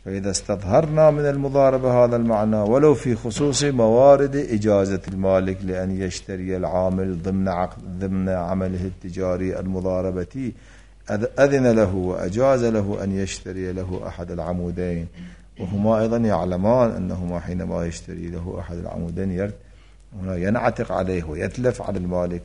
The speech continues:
هذا المال ولو في طول الشراء. هذا، هذا المقام بنفسه يمكن أن يكون قرينة على أن ما يملكه المالك بهذا العقد المضاربة للعامل على تقدير تحقق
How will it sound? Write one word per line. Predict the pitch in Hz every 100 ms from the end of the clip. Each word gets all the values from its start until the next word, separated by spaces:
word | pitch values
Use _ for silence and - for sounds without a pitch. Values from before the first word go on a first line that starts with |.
| 82
هذا | 80 85
المال | 82 85 82 85
ولو | 95 95
في | 85 87
طول | 90 85
الشراء. | 85 - 82 85 82 82 - - - - - -
هذا، | 107 101 123 123
هذا | 110 107 104
المقام | 98 98 123 135 113
بنفسه | 104 98 - 110
يمكن | 151 185 147 123 113
أن | 104 101
يكون | 95 - 110 98
قرينة | - 117 151 185 185 160 151
على | 123 104 101 101 101
أن | 95 95
ما | 92 95
يملكه | 92 95 92 92 92 - 92 92
المالك | 92 90 92 92 92 92 - - - - - - -
بهذا | - 95 92 90 90
العقد | 85 87 90
المضاربة | 90 90 87 90 92 90 92 90 90 90 - - - - - - 90
للعامل | 92 87 80 92 90 90 90
على | 69 90 90 -
تقدير | 87 85 90 92 90 87 - - - -
تحقق | - 90 -